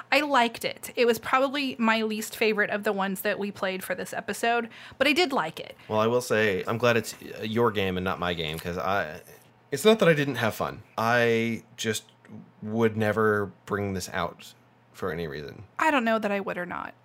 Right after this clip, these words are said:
Speaker 1: I, maybe.
Speaker 2: It, and I wouldn't say, like, if someone wanted to play this, I wouldn't say, "Oh, no, I don't, I hate that game." 'Cause that's not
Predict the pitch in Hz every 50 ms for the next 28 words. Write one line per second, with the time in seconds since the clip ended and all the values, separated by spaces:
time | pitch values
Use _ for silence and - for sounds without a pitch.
0 | _ - - - - - 240 226 214 190 180 - - - - - _ _ 170 196
1 | 190 - _ - 190 190 190 196 190 185 196 233 202 185 165 - 170 156 151 143
2 | 127 127 117 - - 127 - - 165 170 170 165 160 156 151 151 139 120 120 120
3 | 127 123 117 113 - 123 117 110 110 107 104 - 101 110 110 107 104 95 - 101
4 | 101 - 104 107 98 90 90 95 92 85 82 82 82 82 76 - - 67 80 82
5 | 82 85 87 82 - 73 - - 71 - - - - - _ _ _ _ - -
6 | 147 143 139 - - 175 170 - 151 120 92 85 -